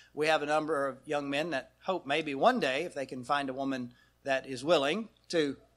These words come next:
be a husband. Um, and, but all of us in here, uh, regardless of your status, um, you know men and women who are husbands and wives. And so being armed with God's truth about marriage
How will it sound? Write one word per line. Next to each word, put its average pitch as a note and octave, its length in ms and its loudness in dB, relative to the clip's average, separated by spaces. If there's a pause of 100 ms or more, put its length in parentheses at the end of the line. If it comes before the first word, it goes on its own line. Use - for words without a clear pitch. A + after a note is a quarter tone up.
(120)
be D#3 140 4
a C3 80 4
husband. C3 400 -6 (340)
Um, D3+ 400 6 (140)
and, F3 520 4
but F3 140 6
all B3 240 8
of D4+ 80 2
us A3 260 6
in F3 140 -4
here, E3+ 480 0 (240)
uh, E3 180 6
regardless E3+ 600 4
of C#3+ 120 -2
your C3 200 -4
status, B2 640 0 (240)
um, D#3+ 440 6
you F#3+ 220 -2
know A#3 560 4 (100)
men C#3 580 -2 (300)
and F3+ 280 0
women C#3 340 4
who F3 160 0
are D#3+ 140 8
husbands C#3 840 0
and D3+ 260 0
wives. C3+ 680 0 (320)
And F3+ 180 2
so G3 260 6
being G#3+ 320 0
armed A3+ 480 2
with G3 320 -4
God's E3+ 600 2
truth F#3 640 -2
about D3+ 640 2
marriage C#3 880 -2